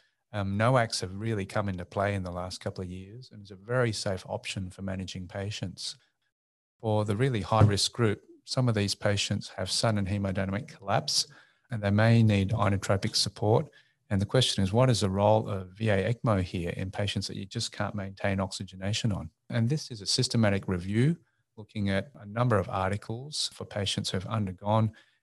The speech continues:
V A ecmo, who've had high risk pulmonary emboli. In this study, they still define it as massive pulmonary embolism, but essentially they're talking about the high risk group.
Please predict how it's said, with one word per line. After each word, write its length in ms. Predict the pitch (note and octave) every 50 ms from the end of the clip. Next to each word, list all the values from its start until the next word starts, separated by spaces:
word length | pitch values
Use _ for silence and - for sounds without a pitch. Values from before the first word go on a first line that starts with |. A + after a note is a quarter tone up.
| _ _
V 140 | G2 G2 G2+
A 240 | F#2+ F#2 - F#2+ A2
ecmo, 400 | - _ G2 F#2+ F#2 F#2+ F#2 E2+
who've 220 | - - F#2 -
had 440 | - - - G2+ F#2+ F#2 F#2 F#2+ - - _ - - - - _ _
high 180 | _ _ G2+ G2
risk 340 | F#2+ F#2 F#2+ G2 F#2+ - -
pulmonary 320 | - G#2+ G2 F#2 F2+ F2+
emboli. 320 | F#2 F#2+ G2 F#2 F2+ F#2 G2 - _ _ _ _ _ _ _
In 160 | B2+ C3 C#3
this 120 | C3+ E3 D3+
study, 520 | - - - A#2 A2+ G#2+ G#2+ G#2 G2+ G2+
they 200 | G2 - G2 G2
still 460 | F#2+ - - - - C#3 C#3 C#3 C3+
define 440 | A#2+ - - - - G#2 G2+ G2+ G2
it 80 | G2 -
as 280 | G2+ F#2+ F#2 - -
massive 420 | G#2 G#2 G#2 G2 - - G2+ G2+ -
pulmonary 400 | - G#2 G#2 G2 G2 F#2 F2+ F2+
embolism, 540 | F#2 F#2 F#2+ G2+ G2+ G2+ - C3+ D3 D#3+ - _ _
but 80 | G#2+
essentially 520 | G#2 G#2 - - C3 C3+ C3 - - B2 G#2
they're 100 | F#2 F2
talking 300 | - - G2 F#2 - G2+
about 260 | F#2 F#2 F2+ F2 -
the 80 | - -
high 160 | - F#2 F2+
risk 300 | F2 F2 E2+ E2 - -
group. 240 | - F2+ E2 D#2+